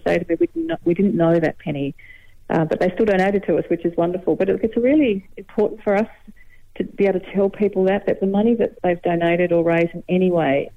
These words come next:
definitely stays here in Tasmania. So even with Daffodil Day, uh, all the money we talk about going to research. And just last night I had a, a meeting of our board subcommittee, of our scientific and research committee, and we talked about, uh, the small grants that we'll be seeking applications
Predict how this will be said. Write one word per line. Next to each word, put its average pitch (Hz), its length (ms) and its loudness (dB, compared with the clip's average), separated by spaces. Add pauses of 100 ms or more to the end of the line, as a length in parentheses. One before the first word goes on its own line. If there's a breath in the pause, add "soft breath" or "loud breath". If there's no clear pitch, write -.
(120)
definitely 175 440 0
stays 151 280 0
here 143 140 2
in 151 80 -2
Tasmania. 151 540 -4 (120)
So 180 120 2
even 226 320 2 (300 loud breath)
with 175 160 -2
Daffodil 185 420 0
Day, 226 500 -2 (300 loud breath)
uh, 175 180 -2
all 170 140 2
the 190 120 2
money 185 220 0
we 196 100 -2
talk 190 220 -2
about 175 220 0
going 165 180 0
to 165 60 -2
research. 185 540 0 (460 soft breath)
And 180 180 -6
just 196 180 -2
last 170 300 -2
night 180 160 0
I 165 80 2
had 170 160 0
a, 165 280 -2
a - 140 -10
meeting 175 200 -2
of 160 60 -4
our 156 180 0 (240)
board 170 360 2
subcommittee, 180 460 -2
of 185 80 0
our 151 200 0
scientific 165 480 0
and 160 120 -2
research 165 440 0
committee, 175 240 0
and 190 80 2
we 170 80 0
talked 175 260 -4
about, 160 360 0 (500 soft breath)
uh, 165 120 2
the 165 160 -2
small 175 160 2
grants 175 360 0
that - 100 -2
we'll 170 120 0
be 170 360 0
seeking 175 220 0
applications 170 600 -2